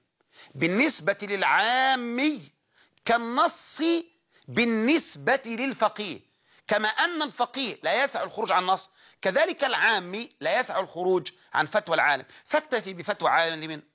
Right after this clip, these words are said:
وتنتهي المسألة. فمسألة الاختلاف مسألة واردة،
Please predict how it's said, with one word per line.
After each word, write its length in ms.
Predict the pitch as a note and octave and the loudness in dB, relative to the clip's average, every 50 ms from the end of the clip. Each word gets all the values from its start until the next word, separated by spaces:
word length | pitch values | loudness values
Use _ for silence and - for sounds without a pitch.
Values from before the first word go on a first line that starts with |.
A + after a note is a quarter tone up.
| _ _ | _ _
وتنتهي 880 | - C#3 D#3 E3 E3+ E3+ - - _ C#3 C#3 C3+ - F3 E3 D3+ E3 - - | -4 0 2 4 4 4 2 0 _ -12 -12 -10 -8 -8 -6 -6 -6 -4 -4
المسألة. 560 | D3 D3 C#3+ C3 - - - C#3 C3+ B2 A2+ - - - - - _ | -4 -4 -4 -6 -6 -4 -4 -2 -2 -2 -4 -4 -14 -20 -20 -20 _
فمسألة 500 | - D#3 D3+ C#3+ D3 - A#3 E4+ - G3 | -4 -2 -2 -2 0 2 0 0 0 -2
الاختلاف 400 | E3 - - F3 F#3+ G3+ - - | -8 -8 -6 -2 -2 -2 -2 -2
مسألة 320 | D#3 - - - - G#3+ | -10 -6 -2 2 2 2
واردة، 400 | G3 G3+ A#3 G#3 E3+ C3+ C3 - | 2 2 0 -2 -2 -6 -10 -12